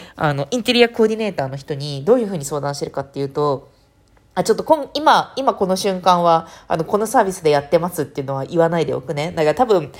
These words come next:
仕上がって、引っ越して、それでなんかレビューみたいな話もすると思うから、今この現在では、まあなんか、ちょっと、あ、うっすらこれかなって思うのもあるかもしれないけど、ちょっとうっすら、うっすらの話で、こう、あの、サービス名を言わないでやっておくね。で、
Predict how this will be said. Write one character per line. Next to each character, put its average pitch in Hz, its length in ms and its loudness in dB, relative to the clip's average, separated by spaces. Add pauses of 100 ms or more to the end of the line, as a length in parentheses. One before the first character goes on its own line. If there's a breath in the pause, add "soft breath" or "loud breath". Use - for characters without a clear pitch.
(160 loud breath)
仕 - 240 -6
上 311 120 6
が 349 100 6
っ 359 160 -2
て、 196 280 4
引 202 120 -2
っ - 40 -14
越 269 220 2
し - 40 -14
て、 185 340 4
そ 240 120 -2
れ 247 120 6
で 254 120 4
な 254 140 4
ん 214 60 -8
か 160 120 4
レ 165 140 4
ビ 208 120 0
ュ 220 40 2
ー - 20 -2
み 226 80 -4
た 202 100 -2
い 143 60 -2
な 147 80 -4
話 165 280 -4
も 151 80 -4
す 156 100 -12
る 165 80 -6
と 196 140 2
思 202 140 0
う - 40 -4
か 143 120 -2
ら、 147 220 6
今 320 200 2
こ 269 100 4
の 247 80 2
現 294 300 -4
在 294 180 4
で 311 80 -2
は、 370 260 4 (280 loud breath)
ま 247 80 6
あ 220 40 4
な 202 120 0
ん 180 60 -6
か、 156 260 2 (140)
ち 226 80 -2
ょ - 20 -
っ - 20 2
と、 156 240 4
あ、 214 60 8
う 214 60 2
っ - 20 -6
す 311 180 -2
ら 359 80 4
こ 339 120 4
れ 269 100 6
か 277 100 2
な 294 100 -2
っ 302 100 -8
て 214 60 0
思 202 160 0
う 185 40 0
の 156 80 -2
も 156 120 -4
あ - 60 4
る 190 80 2
か 170 80 -2
も 151 80 -6
し 160 100 -10
れ 180 100 -4
な 202 100 -4
い 180 80 -6
け 160 80 -4
ど、 160 160 2
ち 165 60 -6
ょ 277 40 0
っ 269 40 -10
と - 80 -12
う - 40 -6
っ - 40 0
す - 180 -6
ら、 190 240 4 (160 loud breath)
う - 60 -8
っ - 20 -8
す - 160 -8
ら 302 100 6
の 202 60 2
話 156 320 -4
で、 147 120 -2
こ 117 420 -8
う、 - 20 -12
あ 123 40 -10
の、 147 60 -12
サ 180 120 -2
ー - 20 0
ビ 170 80 -4
ス 175 100 -10
名 147 80 -4
を 127 60 -4
言 135 100 -2
わ 143 80 2
な 139 100 -2
い 127 60 -2
で 123 80 -6
や 131 80 -6
っ - 40 -16
て 147 120 -8
お 139 60 -8
く 151 80 -12
ね。 202 220 -8 (300 loud breath)
で、 247 300 6